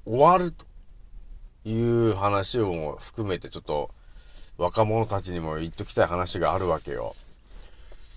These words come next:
で、私がね、少し前にこう、インスタのニュースとかでいろいろ見ていた時に、あの、出会った記事ですけども、ほんとね、今最近やべえと思ってんのが、ほんと九州やべえなと思ってんだよね。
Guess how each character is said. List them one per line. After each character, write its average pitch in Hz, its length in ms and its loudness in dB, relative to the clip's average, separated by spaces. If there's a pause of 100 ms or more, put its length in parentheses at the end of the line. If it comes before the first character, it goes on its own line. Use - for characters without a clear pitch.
(340)
で、 104 100 2
私 131 260 0
が 143 120 -2
ね、 170 100 2
少 - 180 -2
し 139 120 -2
前 113 160 2
に - 80 -6
こ 90 360 2
う、 104 40 0
イ 127 80 -4
ン 147 100 -8
ス - 80 -10
タ 120 320 4
の 117 300 2
ニ 117 80 -2
ュ 135 80 2
ー 127 40 0
ス - 100 -6
と - 60 -6
か 87 120 -2
で 85 80 -2
い - 20 -4
ろ 98 120 0
い - 20 -2
ろ 95 60 -6
見 123 100 -4
て 113 160 -4
い 92 60 -6
た 80 180 -2
時 78 340 -10
に、 87 400 -6 (560)
あ 90 140 -10
の、 90 100 -8
出 98 160 0
会 110 60 6
っ - 40 -12
た - 160 -6
記 - 160 -8
事 98 140 -8
で 87 140 -8
す - 120 -12
け 76 140 -8
ど 69 80 -10
も、 82 400 -4 (1120)
ほ 156 100 -4
ん 226 80 -8
と 220 140 0
ね、 202 120 4
今 147 220 4
最 131 180 -2
近 131 100 2
や 117 80 8
べ 139 80 2
え 139 40 0
と 110 80 -2
思 92 120 -2
っ - 20 -8
て 87 220 -6
ん 76 80 -10
の 73 120 -10
が、 71 480 -4
ほ - 60 -10
ん - 40 -10
と - 120 -6
九 349 320 0
州 311 180 -2
や 135 160 6
べ 180 140 4
え 180 60 4
な 127 260 6
と 113 80 -6
思 104 60 -2
っ - 40 -8
て 101 160 -4
ん 87 140 -6
だ 78 80 -4
よ 69 100 -8
ね。 110 240 0